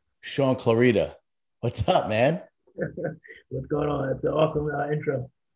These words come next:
Speaker 1: How you do-, I'm doing good, man. How about you?
Speaker 2: Good, man. Just, um, taking it all in, you know. It's been a crazy year, twenty twenty, and, um,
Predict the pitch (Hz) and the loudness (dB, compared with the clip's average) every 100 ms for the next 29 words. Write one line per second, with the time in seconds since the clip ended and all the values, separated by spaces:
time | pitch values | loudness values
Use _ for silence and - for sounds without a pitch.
0 | - 123 127 139 - 139 156 180 180 175 | -4 2 4 4 4 4 4 2 2 2
1 | 208 208 156 123 131 135 156 175 139 - | 2 2 0 0 0 0 2 2 2 0
2 | - _ _ _ - 147 151 139 135 135 | -12 _ _ _ 4 6 6 4 0 -2
3 | 147 147 165 165 160 160 156 - - - | -6 -2 2 4 4 0 -2 -4 -8 -8
4 | - - - - 151 170 160 147 156 139 | -10 -12 -18 -4 2 4 6 4 4 4
5 | 127 131 135 127 - 135 127 139 143 139 | 2 0 -2 -4 -6 -6 -4 -2 -2 0
6 | 131 135 143 139 127 151 143 135 127 135 | 0 2 2 -2 -4 -8 -4 -4 -4 -4
7 | 139 143 127 123 120 117 117 | -4 -2 -2 -2 -4 -6 -8